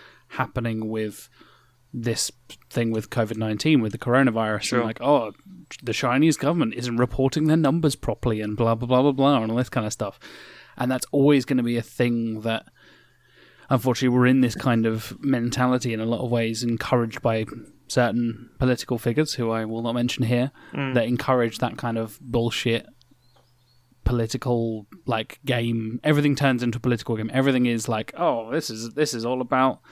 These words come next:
Speaker 1: taking our rights away," and all this kind of stuff. It's like, "No, it's not. It's about people dying. Stay inside, you dumb cunts."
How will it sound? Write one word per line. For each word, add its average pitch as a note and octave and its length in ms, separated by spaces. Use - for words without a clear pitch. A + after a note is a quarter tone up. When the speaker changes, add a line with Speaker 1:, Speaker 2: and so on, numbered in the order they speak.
Speaker 1:
taking D3+ 280
our E3+ 160
rights F3 360
away," A#2 260
and A2 100
all A#2+ 60
this B2 140
kind B2 120
of A2 60
stuff. A2+ 200
It's A2+ 80
like, - 180
"No, D#3+ 260
it's - 180
not. D3+ 240
It's A#2+ 180
about C3 280
people C#3 280
dying. B2+ 380
Stay B2+ 280
inside, B2 440
you A2+ 60
dumb A2 240
cunts." A#2 440